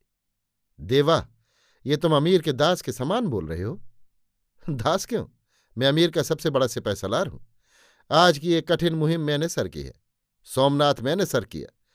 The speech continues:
और अमीर जिसे सबसे बड़ी दौलत समझता है, वो क्या है जानती हो?"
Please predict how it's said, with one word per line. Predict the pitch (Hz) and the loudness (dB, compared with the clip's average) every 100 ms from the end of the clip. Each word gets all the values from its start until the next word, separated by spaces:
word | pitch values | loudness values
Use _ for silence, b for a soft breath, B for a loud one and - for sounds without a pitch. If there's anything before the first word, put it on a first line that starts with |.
| _ - | _ 0
और | 131 | 4
अमीर | 143 165 170 151 | 4 4 2 2
जिसे | 147 135 156 | -2 -2 -2
सबसे | 151 143 156 | -2 -2 -2
बड़ी | 139 143 | -2 -2
दौलत | 135 135 127 | 0 0 0
समझता | 123 156 160 165 | -2 -4 0 0
है, | 139 - _ _ - | 0 -4 _ _ -8
वो | 123 | -6
क्या | 113 160 | 2 4
है | 135 | 4
जानती | 107 95 202 240 | 2 -2 -2 -6
हो?" | 80 | -6